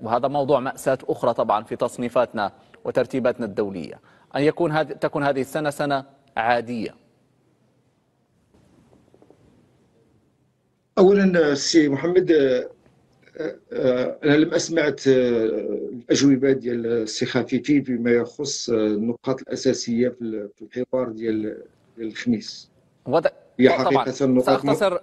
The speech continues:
Speaker 1: لك بشكل سريع جدا. قال بأنه سيكون هناك حديث مع الحكومة حول النقاط الأساسية، ما يتصل بالتعاقد، ما يتصل بالاقتطاعات، ما يتصل ب،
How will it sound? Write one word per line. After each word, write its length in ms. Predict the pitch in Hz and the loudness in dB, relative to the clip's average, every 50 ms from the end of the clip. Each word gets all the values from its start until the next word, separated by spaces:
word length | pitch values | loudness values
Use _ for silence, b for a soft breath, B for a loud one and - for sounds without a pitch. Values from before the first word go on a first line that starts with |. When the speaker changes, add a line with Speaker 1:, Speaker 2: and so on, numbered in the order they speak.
| - | -2
Speaker 1:
لك 400 | 160 175 180 - 185 165 147 - - | -2 -2 0 2 2 2 2 0 -4
بشكل 320 | 139 143 - 175 151 151 143 | -10 -4 -4 -4 -4 -2 0
سريع 260 | - 170 170 156 135 | 0 2 2 2 0
جدا. 260 | 123 165 147 143 156 | -2 -4 -6 -6 -6
قال 220 | 156 - 185 180 | 2 2 2 2
بأنه 400 | 175 190 - 190 180 180 180 170 - - | 2 -2 -4 -2 -2 0 0 -2 -2 -8
سيكون 360 | - - 175 165 - - 190 165 | -2 0 0 0 2 0 -2 -2
هناك 240 | 170 175 175 - | 0 0 0 0
حديث 280 | - 170 156 170 156 165 | -2 -4 -4 -4 -4 -2
مع 120 | 170 127 | -2 -2
الحكومة 440 | 139 143 - 151 - 180 175 156 156 | -2 -2 -6 -8 -2 -2 0 0 0
حول 180 | - - 156 156 | 0 0 0 0
النقاط 300 | 151 156 151 170 160 - | -2 0 0 0 0 0
الأساسية، 460 | - - 147 - 147 143 - 151 139 | -2 -6 -2 -2 -4 -2 0 -2 -2
ما 120 | 135 151 | 0 -2
يتصل 320 | 156 - - 156 - 151 127 | -4 -4 -4 -4 -4 -4 -4
بالتعاقد، 640 | 110 139 - - 135 135 139 139 - - 165 151 | -4 -6 -2 0 0 0 0 0 -2 -4 -6 -4
ما 120 | 143 131 135 | -4 -6 -4
يتصل 340 | 135 - 143 - - 127 | -4 -4 -6 -4 -4 -6
بالاقتطاعات، 880 | 113 107 131 135 - 127 131 - - 139 123 - 123 117 123 143 - - | -4 -4 -2 -2 -2 -2 -4 -4 -6 -6 -2 0 2 2 2 0 -2 -4
ما 100 | 127 127 | -6 -6
يتصل 400 | 131 - - 147 - - 139 120 | -4 -4 -4 -4 -2 -2 -4 -2
ب، 220 | 107 135 139 131 | -2 -2 -2 -4